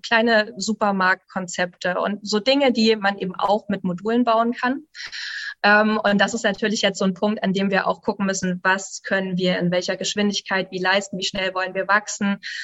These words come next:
Ähm, und da müssen wir jetzt auch wirklich den, den Immobilienmarkt insbesondere halt noch mal genau angucken. Wir haben jetzt halt wirklich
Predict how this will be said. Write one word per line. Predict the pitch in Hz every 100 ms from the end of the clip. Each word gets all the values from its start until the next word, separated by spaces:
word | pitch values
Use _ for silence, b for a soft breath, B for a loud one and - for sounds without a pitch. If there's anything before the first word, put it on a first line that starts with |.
| B B
Ähm, | 190 190 185
und | 180 190
da |
müssen | 190 202 202
wir | 185
jetzt | 180 -
auch | 175
wirklich | 190 180 -
den, | 185 180 170 -
den | 185 180
Immobilienmarkt | - 214 196 226 226 208 180 170 180
insbesondere | 185 180 185 180 185 190
halt | 185 185
noch | 190
mal | 190 180
genau | 185 180
angucken. | 180 - 196 190 202
Wir | 196
haben | 190
jetzt | 196 -
halt | 185 180
wirklich | 190 208